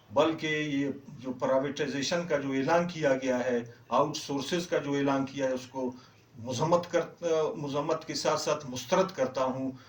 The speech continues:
और हुक्मरानों से ये सख्ती से मुतालबा करता हूँ कि इस किस्म के इकदामात जो उठाने जा रहे हैं उसको रोकें, उस पर अमल दरामद न करें, वरना पूरे पाकिस्तान में,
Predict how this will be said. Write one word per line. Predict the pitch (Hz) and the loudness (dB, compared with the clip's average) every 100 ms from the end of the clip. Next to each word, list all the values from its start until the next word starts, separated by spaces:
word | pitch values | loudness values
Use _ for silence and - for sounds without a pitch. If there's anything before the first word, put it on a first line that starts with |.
| - - | -20 -8
और | 127 151 156 156 - - - _ _ _ _ 143 | 4 6 6 4 -2 -16 -20 _ _ _ _ -10
हुक्मरानों | 139 160 151 156 175 175 175 147 - - | -6 0 4 4 4 2 0 -6 -16 -14
से | - 143 | -6 -2
ये | 147 151 147 - | 0 2 0 -2
सख्ती | - 175 - 208 | -6 -6 4 6
से | 190 | 6
मुतालबा | 156 151 143 139 135 | 0 4 4 4 0
करता | 139 131 135 | -2 -2 0
हूँ | 135 135 | 0 0
कि | 127 123 120 - - - | -2 -6 -6 -12 -20 -10
इस | 156 - | -6 -4
किस्म | 147 143 147 143 | -4 -6 -6 -4
के | 147 143 127 - _ | -4 -4 -6 -14 _
इकदामात | 131 117 135 135 143 156 151 139 | -8 -6 -2 0 0 -2 -4 -6
जो | 139 135 135 - | -4 -2 -4 -10
उठाने | 127 139 139 135 | -6 -2 0 0
जा | 135 139 | 2 2
रहे | 139 147 | 0 -2
हैं | 147 - - _ - | -6 -10 -20 _ -12
उसको | 120 - 127 | -10 -6 -4
रोकें, | 123 143 - 175 175 170 - | -2 -2 2 2 2 0 -10
उस | 120 - | -14 -6
पर | 135 | -2
अमल | 131 135 135 | 2 0 2
दरामद | 131 135 135 123 | 2 2 0 -2
न | 147 165 | -4 0
करें, | 170 165 165 160 - - - | 2 2 0 -4 -14 -20 -4
वरना | 127 135 147 143 | -2 -2 0 0
पूरे | 139 165 156 | 0 -4 -4
पाकिस्तान | 147 135 131 - - 170 180 160 | -2 -2 -2 -6 0 6 6 4
में, | 135 104 | 0 -2